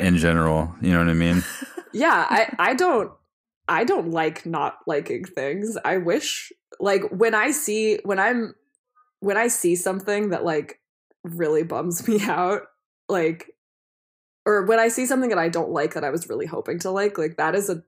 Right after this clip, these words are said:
Speaker 2: terrible feeling.
Speaker 1: Right? That's what I'm
Speaker 2: Uh,
Speaker 1: saying.
Speaker 2: because, right, like, I, I never want to, like, discount the effort that people put into, and I also ne-, like, I would never presume to be able to write a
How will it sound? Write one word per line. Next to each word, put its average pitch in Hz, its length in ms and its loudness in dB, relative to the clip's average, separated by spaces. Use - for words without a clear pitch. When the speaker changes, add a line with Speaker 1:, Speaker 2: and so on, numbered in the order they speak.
Speaker 2:
terrible - 420 -6
feeling. 87 340 -4
Speaker 1:
Right? 147 340 2
That's - 160 2
what 170 120 6
I'm 143 60 4
Speaker 2:
Uh, 123 40 2
Speaker 1:
saying. 156 320 2
Speaker 2:
because, 180 580 2
right, 175 420 2
like, 185 200 2
I, 202 400 2
I 185 120 2
never 208 360 4
want 180 240 0
to, 180 80 2
like, 165 240 0
discount 156 540 -2
the - 140 0
effort 175 300 2
that 160 100 -2
people 165 220 -2
put 156 160 -2
into, 160 360 0
and 143 120 0
I 160 100 0
also 175 260 0
ne-, 175 260 0
like, 156 220 0
I 185 120 4
would 185 160 2
never 165 240 2
presume 165 520 -2
to 165 120 -2
be 165 180 0
able 160 380 0
to 160 180 -4
write 151 480 -2
a 151 400 2